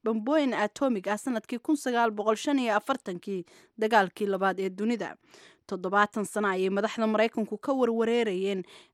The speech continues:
in ay booqdaan Hiroshima iyo Nagasaki, oo saddex cisho kadib iyana ay diyaaradaha Maraykanku ku garaaceen bag-, bambooyin nukliyeer ah. Waxaana ay Maraykanku diidanayeen in ay u muuqdaan ama loo qaato inay raaligelin ka bixinayaan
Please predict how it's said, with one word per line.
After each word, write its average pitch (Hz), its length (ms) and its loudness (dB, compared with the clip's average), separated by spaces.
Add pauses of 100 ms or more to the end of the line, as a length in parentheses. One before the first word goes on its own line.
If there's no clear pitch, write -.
(120)
in 294 240 6
ay 226 120 4
booqdaan 214 560 2
Hiroshima 214 640 0
iyo 202 140 0
Nagasaki, 208 640 0
oo 185 140 -2
saddex 220 380 -4
cisho 208 300 -4
kadib 185 320 -4
iyana 214 280 2
ay 196 140 2
diyaaradaha 220 460 0
Maraykanku 226 640 -2
ku 262 180 -6
garaaceen 214 480 2
bag-, 202 220 -6 (100)
bambooyin 208 600 2
nukliyeer 180 420 -4
ah. 180 180 -6 (380)
Waxaana 202 300 0
ay 190 60 0
Maraykanku 220 520 0
diidanayeen 202 680 0
in 233 140 -4
ay 214 140 -4
u 214 100 -2
muuqdaan 226 420 0
ama 226 180 0
loo 226 280 2
qaato 190 340 -8
inay 208 160 -2
raaligelin 208 520 0
ka 269 120 -6
bixinayaan 226 640 -4